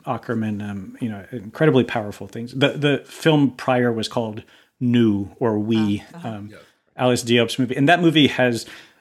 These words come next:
Speaker 1: uh, you know, kind of her own autobiographical things that are kind of reflected then when you see that character go back with her white fiancé to her own mother and to kind of like, um, some of the tensions of that household and the way that, uh, there's so much about,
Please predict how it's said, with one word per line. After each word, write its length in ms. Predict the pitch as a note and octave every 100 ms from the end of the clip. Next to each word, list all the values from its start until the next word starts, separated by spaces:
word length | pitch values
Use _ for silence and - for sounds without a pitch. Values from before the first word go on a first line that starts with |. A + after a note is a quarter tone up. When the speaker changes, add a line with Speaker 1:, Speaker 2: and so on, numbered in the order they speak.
| _ -
Speaker 1:
uh, 240 | A#2 A2 D3+
you 80 |
know, 120 | B2+ B2
kind 260 | - C#3+
of 60 | A#2+
her 180 | C3+ C#3
own 360 | D3 C#3+ B2+ - - -
autobiographical 680 | A#2+ A2+ A2 A2 G2+ - G#2+
things 260 | A2+ A2+
that 140 | A2+ -
are 60 |
kind 160 | - C3+
of 80 | A#2
reflected 420 | A2 B2+ A#2+ B2
then 180 | B2 A2
when 120 | A2
you 80 | A2
see 160 | -
that 220 | B2 A2+
character 360 | - B2+ A#2 A#2+
go 160 | G#2+ A#2
back 460 | A2+ G#2+ - - _
with 300 | C3 B2 -
her 320 | - G2+ G2+ - _ -
white 320 | F#3 A#2 A#2+
fiancé 680 | - A#2+ G#2+ G#2 - G2+ G2
to 180 | - A#2
her 180 | A2 A#2
own 220 | A2+ A#2
mother 380 | A2+ A2+ A2 G#2 - - _ -
and 300 | A#2 G#2 -
to 180 | C3 A#2 -
kind 160 | B2+ A2
of 120 | A2
like, 300 | G#2 - -
um, 220 | G#2 G#2 - - -
some 200 | - A#2+
of 40 |
the 60 | A2
tensions 500 | - A#2+ G#2+ B2+ A2+
of 80 | A2+
that 160 | G#2
household 520 | - G#2+ G#2+ - A2+
and 120 | A2 A2+
the 40 |
way 200 | A#2 A#2
that, 180 | A2+ - - - -
uh, 60 | - -
there's 240 | E3 D3+
so 100 | G#3+
much 200 | F#3 -
about, 340 | B2 A#2 G#2+